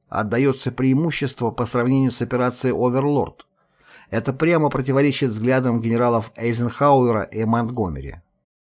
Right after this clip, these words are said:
Четвёртого февраля английский комитет начальников штабов, проконсультировавшись со мной, отправил своим американским коллегам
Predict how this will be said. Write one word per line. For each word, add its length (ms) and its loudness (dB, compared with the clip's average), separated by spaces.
Четвёртого 720 2
февраля 680 2
английский 500 2
комитет 480 2
начальников 640 0
штабов, 560 0
проконсультировавшись 960 2
со 200 2
мной, 440 2
отправил 580 2
своим 320 4
американским 600 0
коллегам 560 2